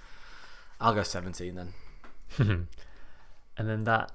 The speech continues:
Speaker 2: means we need a random driver. And that random driver is,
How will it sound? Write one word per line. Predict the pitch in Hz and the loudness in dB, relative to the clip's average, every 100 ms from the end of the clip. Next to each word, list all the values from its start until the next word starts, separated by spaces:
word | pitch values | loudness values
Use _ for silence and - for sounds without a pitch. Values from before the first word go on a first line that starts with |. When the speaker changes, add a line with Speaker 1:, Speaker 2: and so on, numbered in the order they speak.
| - | -6
Speaker 2:
means | 113 110 110 107 104 | -4 -2 0 0 2
we | |
need | 107 110 104 104 | 8 8 8 4
a | - 104 98 98 101 | 4 4 4 2 -2
random | 101 104 107 107 107 104 | -4 -2 -2 -2 -4 -4
driver. | 104 113 123 143 175 247 262 - - - - - | 0 4 4 4 2 -2 -4 -10 -14 -16 -18 -8
And | - 113 | -2 2
that | 117 | 2
random | 113 110 107 107 | 2 0 0 -2
driver | 104 107 107 - - - - | 0 2 4 2 -2 -6 -8
is, | - 120 - 123 131 139 | -4 0 0 0 0 -2